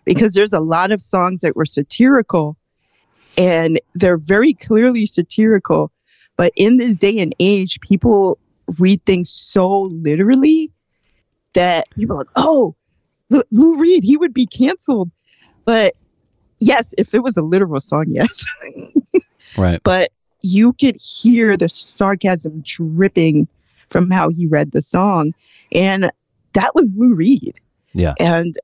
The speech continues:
Speaker 1: yeah, he made Metal Machine music. I mean <laughs>
Speaker 2: Yeah, it's like he, he just made really transgressive music and art. And if
Speaker 1: Yeah.
Speaker 2: you kind of looked into him at all, you're like, "Dude, he was on a different plane." He, he did not care about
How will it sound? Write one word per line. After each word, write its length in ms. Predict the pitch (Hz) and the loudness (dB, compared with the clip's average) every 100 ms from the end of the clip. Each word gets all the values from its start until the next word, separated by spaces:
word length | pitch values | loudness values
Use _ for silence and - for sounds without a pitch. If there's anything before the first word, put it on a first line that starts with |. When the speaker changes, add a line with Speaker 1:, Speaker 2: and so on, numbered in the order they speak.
| - | -2
Speaker 1:
yeah, 100 | 214 | -2
he 200 | - 294 | 2 2
made 140 | 381 494 | 2 4
Metal 380 | 254 240 302 247 | 4 4 2 0
Machine 580 | 196 - - 202 202 147 | 0 -4 -2 0 0 -2
music. 380 | - - - - - | -10 -10 -10 -6 0
I 60 | 269 | 2
mean 100 | - - 480 - - | 2 -2 -10 -10 -4
<laughs> 80 | 427 - 427 - 415 - - - | -4 -2 -6 -2 -2 -2 -2 0
Speaker 2:
Yeah, 300 | 147 170 160 | 2 4 2
it's 200 | - - | 0 -2
like 200 | 190 156 | -4 -2
he, 160 | 143 170 | -4 -2
he 160 | 147 | 0
just 200 | 185 214 | 0 0
made 180 | 185 175 | 0 2
really 280 | 123 135 131 | 2 2 0
transgressive 640 | - 120 107 110 107 107 85 | -2 -4 -2 -2 -2 -2 -2
music 400 | 90 101 85 80 | -2 0 -2 -6
and 120 | 85 | -6
art. 260 | 90 98 80 | -4 -4 -2
And 120 | 98 | -2
if 60 | 214 | 0
Speaker 1:
Yeah. 180 | 185 - | 0 -2
Speaker 2:
you 40 | - | -2
kind 220 | 147 165 | 0 0
of 80 | 110 | 0
looked 260 | 113 - | -2 0
into 240 | 113 123 123 | 0 0 0
him 80 | |
at 80 | 123 | 0
all, 300 | 123 123 127 _ _ _ - - - | 2 0 -2 _ _ _ -20 -20 -6
you're 140 | 117 120 | 0 2
like, 140 | 101 | 2
"Dude, 280 | 131 117 107 _ _ - | 2 0 -2 _ _ -4
he 180 | 127 165 | 2 2
was 100 | 185 | 2
on 80 | 160 | 2
a 40 | |
different 260 | 127 113 - | 0 -2 -4
plane." 360 | 120 98 82 87 | -2 -2 -4 -4
He, 180 | 120 | -4
he 240 | 131 131 170 | -2 -2 0
did 180 | 190 160 | 0 0
not 180 | 139 | -4
care 200 | - 123 | -2 0
about 300 | 101 92 85 | 2 0 -2